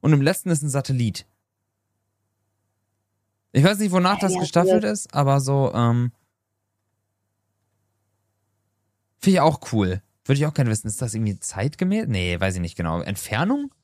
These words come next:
Speaker 1: Keine Ahnung. Ach, und unter der Zahl, das ist ja übel geil. Guck mal, unten rechts über der Zahl ist beim fünf-Euro-Schein eine Mücke.
Speaker 2: Ja.
Speaker 1: Dann eine Libelle. Dann hier eine, was ist das?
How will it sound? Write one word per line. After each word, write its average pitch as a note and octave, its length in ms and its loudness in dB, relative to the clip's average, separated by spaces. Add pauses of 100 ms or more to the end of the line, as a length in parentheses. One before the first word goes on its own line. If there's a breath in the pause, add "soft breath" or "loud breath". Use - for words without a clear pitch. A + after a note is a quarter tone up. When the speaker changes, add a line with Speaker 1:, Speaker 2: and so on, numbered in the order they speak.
(380)
Speaker 1:
Keine G3+ 180 -2
Ahnung. F2+ 160 -2 (160 soft breath)
Ach, - 140 -4
und B3 200 2
unter D4+ 320 4
der F#3+ 160 2
Zahl, G#3 380 -4 (320 soft breath)
das A#3 180 0
ist B3+ 140 -6
ja A3+ 80 -6 (100)
übel C#4+ 360 4
geil. A#2+ 400 0 (180 soft breath)
Guck A#3 140 4
mal, G#3+ 60 2
unten A3+ 340 4
rechts B3 340 -2
über B3+ 220 2
der G#3+ 140 0
Zahl G#3+ 400 -2
ist - 180 -2
beim D3+ 160 4
fünf-Euro-Schein G3+ 680 2
eine A#2+ 80 2
Mücke. G#3+ 460 4 (1000)
Speaker 2:
Ja. G3+ 360 2 (160)
Speaker 1:
Dann E3+ 160 4
eine F3 120 4
Libelle. F3 540 6 (220)
Dann E3+ 180 2
hier F#3 220 4
eine, D3 340 6
was D3 120 2
ist - 100 -8
das? G2+ 280 -4